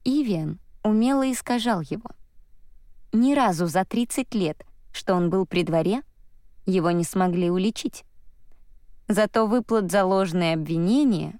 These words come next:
он получил сполна. "Я ищейка по крови", — негромко продолжал Шейд. Но даже в тихом голосе отчетливо звенела ярость. "Мгновенно запоминаю узоры силы.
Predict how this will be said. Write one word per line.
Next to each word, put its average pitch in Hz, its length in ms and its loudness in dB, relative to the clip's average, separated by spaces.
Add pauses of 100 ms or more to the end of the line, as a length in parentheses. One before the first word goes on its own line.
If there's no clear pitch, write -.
он 226 300 2
получил 226 500 0
сполна. 175 600 -2 (1200)
"Я 185 360 2
ищейка 180 520 -2
по 180 160 -4
крови", — 180 420 -4 (480)
негромко 170 540 0
продолжал 151 560 -4
Шейд. - 400 -10 (680)
Но 190 160 2
даже 185 280 0
в - 60 -14
тихом 165 500 -6
голосе 190 580 -2 (100)
отчетливо 196 760 -4
звенела 165 460 -2
ярость. 160 600 -4 (640)
"Мгновенно 180 840 2
запоминаю 170 760 0
узоры 165 440 0
силы. 160 480 -2